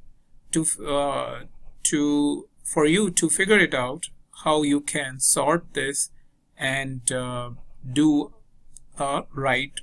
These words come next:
metric representation for your end users. So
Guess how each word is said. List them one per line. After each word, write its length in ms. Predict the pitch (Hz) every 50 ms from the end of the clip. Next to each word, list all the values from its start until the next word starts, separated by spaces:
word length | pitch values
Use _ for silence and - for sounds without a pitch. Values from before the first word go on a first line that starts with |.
| - -
metric 440 | - 135 131 - - - 123 - - -
representation 760 | 127 - 135 123 127 127 127 - - 139 131 123 - - 127
for 260 | 123 - - 131 123
your 200 | 127 127 131 131 - _ - - - - - -
end 200 | 139 131 131 120
users. 580 | 113 - - - - - - - - - - - - - - - - - - - - - - - - - - - - - - _
So 500 | - - - 151 151 151 151 151 147